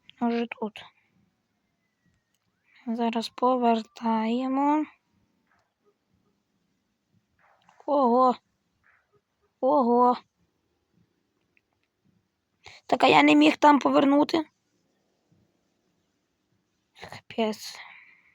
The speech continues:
Е, з-, е, роз-, ці. <clears throat> Розробники гри такі геніальні.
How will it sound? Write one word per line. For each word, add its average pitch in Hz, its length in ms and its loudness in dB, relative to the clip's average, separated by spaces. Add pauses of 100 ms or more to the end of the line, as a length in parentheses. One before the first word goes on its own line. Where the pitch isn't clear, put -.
(360)
Е, 247 240 4
з-, 262 220 2
е, 262 260 4
роз-, 254 280 0 (100)
ці. 262 320 0 (1700)
<clears throat> 359 640 8 (500)
Розробники 247 760 2
гри 240 200 2
такі 269 460 -2
геніальні. 233 1000 2